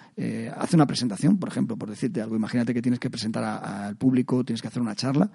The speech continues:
y pensamos que hemos terminado cuando hemos hecho el Power-, el PowerPoint de turno y hemos, eh, preparado nuestro discurso argumental,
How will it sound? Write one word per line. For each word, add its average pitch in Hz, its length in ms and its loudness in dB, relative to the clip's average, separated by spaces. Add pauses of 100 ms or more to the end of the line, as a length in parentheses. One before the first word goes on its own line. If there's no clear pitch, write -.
(480)
y - 160 4
pensamos 160 360 6
que 202 60 4
hemos 170 120 8
terminado 135 380 6
cuando 123 180 4
hemos 120 160 6
hecho 123 140 0
el 113 80 0
Power-, 107 440 -2
el 98 280 -6
PowerPoint 113 420 0
de 110 60 -4
turno 202 440 8
y 110 380 -2
hemos, 117 360 0
eh, 104 200 -4
preparado 113 320 -4
nuestro 110 260 -4
discurso 110 600 -4
argumental, 101 600 -2